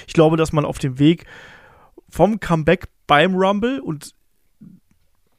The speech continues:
dann bis hin zu WrestleMania, dass man da noch eine Fehde aufbauen wird und dann, ähnlich wie man das damals bei WrestleMania zehn gehabt hat, dass er eben zwei Gegner haben wird. Also ich glaube nicht, dass Roman Reigns seine Titel,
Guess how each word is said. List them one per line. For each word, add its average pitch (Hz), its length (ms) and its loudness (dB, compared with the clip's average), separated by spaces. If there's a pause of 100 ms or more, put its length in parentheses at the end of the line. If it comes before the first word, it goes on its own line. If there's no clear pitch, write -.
(160)
dann 185 360 2
bis 180 280 0
hin 220 200 0
zu 180 520 -4
WrestleMania, 156 560 -2
dass 151 180 -4
man 143 120 0
da 143 140 4
noch 147 120 0
eine 143 120 -4
Fehde 151 300 0
aufbauen 143 460 0
wird 151 160 0
und 143 60 -10
dann, 127 380 -8 (420)
ähnlich 147 260 0
wie 147 40 -4
man 147 140 2
das 135 120 0
damals 135 300 0
bei 127 100 0
WrestleMania 123 440 -4
zehn 131 220 -6
gehabt 123 220 -4
hat, 127 100 -8
dass 123 100 -10
er 120 80 -8
eben 117 120 -12
zwei 120 360 -6 (520)
Gegner 135 420 2 (240)
haben 131 360 -2
wird. - 160 -10
Also 131 140 -6
ich 135 80 -10
glaube 135 220 2
nicht, 185 260 0
dass 160 180 2
Roman 147 280 2
Reigns 143 320 0
seine 131 220 -2
Titel, 170 360 0